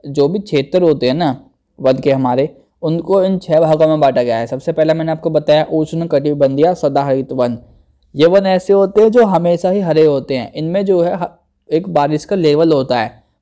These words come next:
बारिश के लेवल को सेंटीमीटर में नापा जाता है। ये हमारा फुट्टे वाला स्केल का सेंटीमीटर नहीं होता है, ये एक अलग इनका फुट्टा होता है, उनसे बारिश को नापा जाता है। तो यहाँ पे जो है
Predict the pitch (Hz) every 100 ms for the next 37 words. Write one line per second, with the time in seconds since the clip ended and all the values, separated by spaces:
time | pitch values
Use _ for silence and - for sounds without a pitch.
0 | - 123 151 - 180 175 170 196 196 160
1 | 165 175 175 175 170 160 156 147 123 -
2 | 135 151 151 156 160 147 135 143 151 160
3 | 160 160 156 160 156 143 143 143 135 127
4 | 127 127 135 156 208 - _ _ - 143
5 | - 143 139 143 156 156 160 139 - 147
6 | 131 143 170 160 156 151 175 151 147 -
7 | 160 135 127 135 127 123 147 190 156 139
8 | - 170 160 156 170